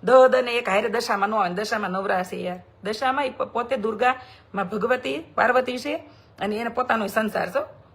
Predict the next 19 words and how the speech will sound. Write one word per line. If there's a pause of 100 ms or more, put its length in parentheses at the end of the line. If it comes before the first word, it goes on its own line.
ભગવાન
મહાદેવ
એના
પતિ
છે
ને
બે,
એને,
એને
બે
દીકરા,
દીકરાને
વહુ
બધુંય
છે. (1600)
ના,
ફિલ્ટર
નથી
કર્યું.